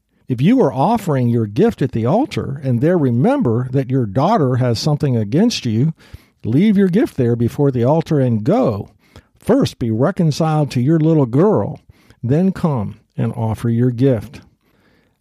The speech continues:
I knew I had really hurt my tender-hearted daughter, who is totally wired to want to please me.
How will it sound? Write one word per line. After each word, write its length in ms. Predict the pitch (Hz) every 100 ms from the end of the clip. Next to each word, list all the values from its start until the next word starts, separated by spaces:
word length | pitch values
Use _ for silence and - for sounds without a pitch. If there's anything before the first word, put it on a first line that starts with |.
| -
I 160 | 127 120
knew 400 | 131 180 135 104
I 140 | 120 110
had 220 | 113 104
really 380 | 110 139 139 127
hurt 380 | 135 113 104
my 240 | 113 101 101
tender-hearted 760 | - 120 127 117 117 110 104
daughter, 440 | 101 95 98 101 104 113
who 160 | 110
is 180 | 101 92
totally 420 | - - 170 139 127
wired 500 | 113 104 101 101 95
to 100 | 107
want 260 | 104 101
to 80 | 107
please 420 | - 127 113 107
me. 320 | 107 87 104